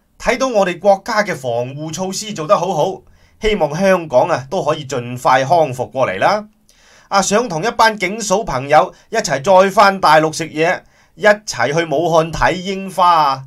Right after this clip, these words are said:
喂，實情呢，呢名警嫂可以坐言起行嘅喎，唔需要等啊吓，可以經深圳灣口岸出境，然之後呢，就喺廣東韞返十四日先，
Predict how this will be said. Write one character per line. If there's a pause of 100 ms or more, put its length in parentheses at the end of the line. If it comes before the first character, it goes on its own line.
(340)
喂，
實
情
呢，
呢
名
警
嫂
可
以
坐
言
起
行
嘅
喎， (400)
唔
需
要
等
啊
吓， (240)
可
以
經
深
圳
灣
口
岸
出
境，
然
之
後
呢，
就
喺
廣
東
韞
返
十
四
日
先，